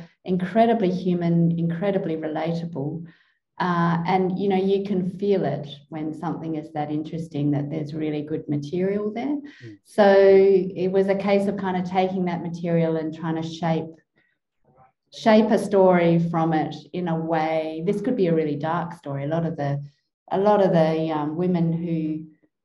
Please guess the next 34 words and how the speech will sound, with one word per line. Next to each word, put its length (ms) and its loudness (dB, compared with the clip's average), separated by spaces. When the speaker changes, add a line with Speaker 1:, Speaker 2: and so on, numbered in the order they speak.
Speaker 1:
chose 380 0
to 120 -4
use 180 0
that 180 -4
sexual 380 -10
service 640 -8
needed 720 0
to 640 -4
have 180 -2
a 60 -2
sexual 420 -4
experience 680 -2
that 160 -8
might 220 -2
allow 280 -4
them 220 -4
to 120 -6
heal 640 0
or 120 -6
to 100 -12
feel 300 -6
safe. 400 -4
And 120 2
those 200 6
are 60 6
really 160 6
important 460 2
stories, 420 -6
but 120 -6
I 100 -2
didn't 380 -4
want 260 0
to 40 4
make 540 2